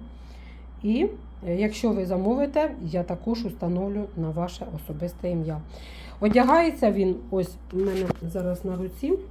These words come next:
я вам покажу. Бачите, він розтягується, розтягується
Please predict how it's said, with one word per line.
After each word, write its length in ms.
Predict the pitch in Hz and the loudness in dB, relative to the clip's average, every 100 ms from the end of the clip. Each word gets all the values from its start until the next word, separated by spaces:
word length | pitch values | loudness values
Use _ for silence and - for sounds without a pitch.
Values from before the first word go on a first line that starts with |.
| - | -10
я 80 | 180 | -6
вам 140 | 180 | -6
покажу. 420 | 175 175 180 175 185 202 - - - - - - - - - - - - - - - - - - - - - | -8 -10 -10 -8 -8 -10 -14 -14 -14 -16 -16 -16 -16 -18 -16 -16 -16 -16 -16 -16 -16 -16 -16 -16 -16 -16 0
Бачите, 340 | 214 269 - 175 170 180 | 0 0 -6 -6 -4 2
він 300 | 247 269 262 | 6 6 4
розтягується, 1200 | 165 196 240 240 - 226 247 185 165 165 - 165 156 - 170 | 2 4 2 0 4 6 6 4 0 -2 -6 -8 -8 -6 -4
розтягується 920 | 190 - - 214 247 190 170 - 175 | -4 -6 0 2 2 0 -4 -6 -12